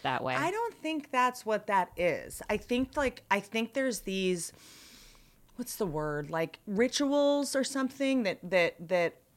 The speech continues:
Speaker 2: almost these cult-like rituals where it's like, "Here's the photo with Santa. He, I must be a good parent. I took it to the pumpkin patch. I
Speaker 1: Right,
Speaker 2: took
Speaker 1: right,
Speaker 2: it to
Speaker 1: right.
Speaker 2: the," I had a friend of mine's kid come to my, um, where my horses are. And I had a very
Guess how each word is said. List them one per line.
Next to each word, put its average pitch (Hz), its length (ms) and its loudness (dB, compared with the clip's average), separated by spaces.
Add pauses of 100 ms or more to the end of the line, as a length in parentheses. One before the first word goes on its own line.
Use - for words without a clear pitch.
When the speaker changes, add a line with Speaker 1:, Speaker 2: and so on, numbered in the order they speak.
Speaker 2:
almost 240 400 0
these 202 160 -4
cult-like 208 640 0
rituals 139 720 0
where 151 180 2
it's 147 180 -4
like, 147 360 0
"Here's 139 380 -8
the 240 120 0
photo 262 280 0
with 294 120 -4
Santa. 294 640 2
He, - 160 -6
I 190 140 4
must 233 220 0
be 269 100 -2
a - 20 -2
good 233 220 -2
parent. 170 400 -2
I - 40 -10
took - 240 -10
it 170 100 -10
to - 60 -4
the 220 100 -4
pumpkin 254 480 -2
patch. 147 360 -6
I 147 40 -2
Speaker 1:
Right, 131 180 2
Speaker 2:
took 180 100 -2
Speaker 1:
right, 135 140 0
Speaker 2:
it - 80 -4
to 135 100 0
Speaker 1:
right. 214 40 -2
Speaker 2:
the," 214 100 -2 (400)
I 208 80 -2
had 208 180 -2
a 254 60 -6
friend 196 260 -6
of 196 60 -8
mine's 175 580 -6
kid 165 320 -4
come 175 280 -8
to - 180 -8
my, 156 440 -4
um, 147 280 -4
where 160 100 -6
my 147 160 -4
horses 147 420 -8
are. 67 220 -10 (540)
And 190 140 -2
I 170 160 2
had 196 180 -4
a 190 40 0
very 165 840 0